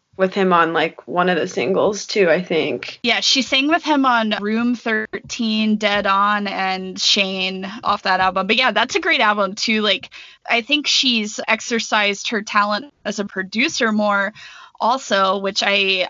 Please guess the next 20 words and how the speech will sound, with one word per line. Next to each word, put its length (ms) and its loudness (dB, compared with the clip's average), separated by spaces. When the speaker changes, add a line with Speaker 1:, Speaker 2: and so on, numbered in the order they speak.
Speaker 2:
really 680 -2
love 460 2
to 140 0
see 280 0
an 100 0
artist 500 0
do 200 -2
that, 260 2
like, 160 0
transfer, 800 0
like, 220 0
someone 320 2
whose 240 0
music 340 0
I've 220 2
loved 240 2
and 120 0
then 160 -2
see 280 -2
them 320 0